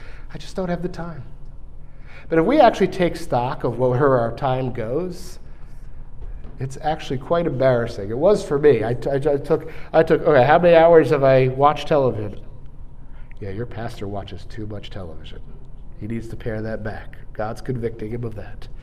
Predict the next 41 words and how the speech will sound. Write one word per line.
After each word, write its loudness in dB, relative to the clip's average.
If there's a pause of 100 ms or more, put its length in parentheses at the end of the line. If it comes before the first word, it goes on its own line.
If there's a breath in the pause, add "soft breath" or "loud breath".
(560 loud breath)
We -4
spend -4
a 2
lot 2
of 0
time -2
on -2
things -2
that 0
ultimately -2
are -2
not -4
important. -8 (640 soft breath)
And -6
we 0
don't 4
have 2
enough 0
time -4
for -6
the -6
things -4
that -2
are -2
ultimately -6
important. -10 (260 loud breath)
So -6
take 2
back 4
your 0
time -8
and -4
reallocate 2
it -4
for -8
the -8
things -4
that 2
are 4
of -4
ultimate -4